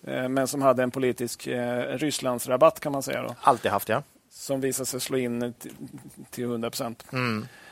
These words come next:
Speaker 1: Eh, men, men nu var det lite positivt då, för att de berät-, eh, meddelade dagen innan julafton. Det var en bra present till aktieägarna.
Speaker 2: <laughs> Ja.
Speaker 1: Man lyckades sälja sin ryska verksamhet och fick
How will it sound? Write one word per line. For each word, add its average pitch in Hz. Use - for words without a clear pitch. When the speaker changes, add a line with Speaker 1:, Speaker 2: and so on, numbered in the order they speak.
Speaker 1:
Eh, 123
men, 160
men 180
nu 196
var 190
det 185
lite 170
positivt 175
då, 120
för 139
att 127
de 156
berät-, 151
eh, 135
meddelade 143
dagen 143
innan 135
julafton. 135
Det 151
var 170
en 185
bra 139
present 127
till 139
aktieägarna. 123
Speaker 2:
<laughs> -
Ja. 165
Speaker 1:
Man 143
lyckades 147
sälja 165
sin 202
ryska 185
verksamhet 127
och 202
fick -